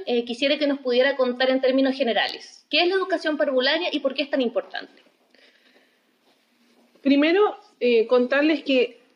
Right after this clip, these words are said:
Speaker 2: los primeros cinco años de vida para un niño son fundamentales.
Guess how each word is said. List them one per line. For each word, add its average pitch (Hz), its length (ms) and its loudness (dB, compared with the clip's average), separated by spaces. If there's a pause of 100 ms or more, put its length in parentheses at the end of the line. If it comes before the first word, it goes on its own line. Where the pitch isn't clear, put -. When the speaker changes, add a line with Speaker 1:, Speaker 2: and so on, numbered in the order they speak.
Speaker 2:
los 247 200 0
primeros 269 320 2
cinco 311 300 -2
años 311 220 0
de 269 120 0
vida 285 320 0
para 233 180 0
un 214 140 2
niño 269 320 0
son 240 180 -2
fundamentales. 196 1000 -4